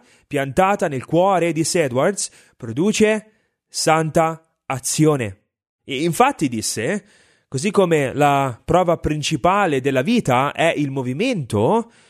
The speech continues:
così la prova principale della grazia salvifica è la pratica santa. Disse che la vera salvezza produce sempre un cambiamento permanente di natura in un vero convertito. Perciò,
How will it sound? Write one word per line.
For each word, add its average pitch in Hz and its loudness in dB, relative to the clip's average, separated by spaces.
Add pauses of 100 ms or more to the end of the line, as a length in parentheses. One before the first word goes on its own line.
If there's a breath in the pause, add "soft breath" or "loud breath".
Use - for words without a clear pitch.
(260 soft breath)
così 160 2
la 147 4
prova 190 2
principale 160 -2
della 139 0
grazia 151 -2
salvifica 139 -2
è 170 2 (320 soft breath)
la 107 -12
pratica 135 -2 (120)
santa. 95 -8 (720)
Disse 113 0
che 127 2 (320 soft breath)
la 104 -10
vera 131 0
salvezza 175 0 (360)
produce 143 -4
sempre 214 2
un 175 -2
cambiamento 175 0
permanente 180 0
di 143 -6
natura 143 0 (340 soft breath)
in 135 -8
un 151 -4
vero 113 0
convertito. 123 0 (260)
Perciò, 165 2